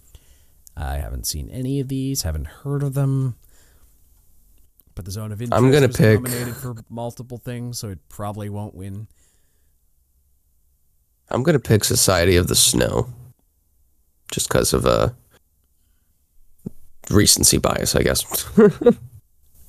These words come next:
Speaker 1: Sure, I'll go with Perfect Days. Sure. Give Japan some love.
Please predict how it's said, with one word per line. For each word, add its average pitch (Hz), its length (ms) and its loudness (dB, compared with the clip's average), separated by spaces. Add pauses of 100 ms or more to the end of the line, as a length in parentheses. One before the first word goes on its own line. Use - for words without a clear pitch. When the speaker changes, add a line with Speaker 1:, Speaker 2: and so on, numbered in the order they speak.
Speaker 1:
Sure, 76 680 0
I'll 147 180 2
go 127 280 4
with - 480 0 (2000)
Perfect 107 540 2
Days. 71 580 2 (200)
Sure. 76 500 0 (1800)
Give 101 140 2
Japan 85 420 2
some 80 200 2
love. 117 500 2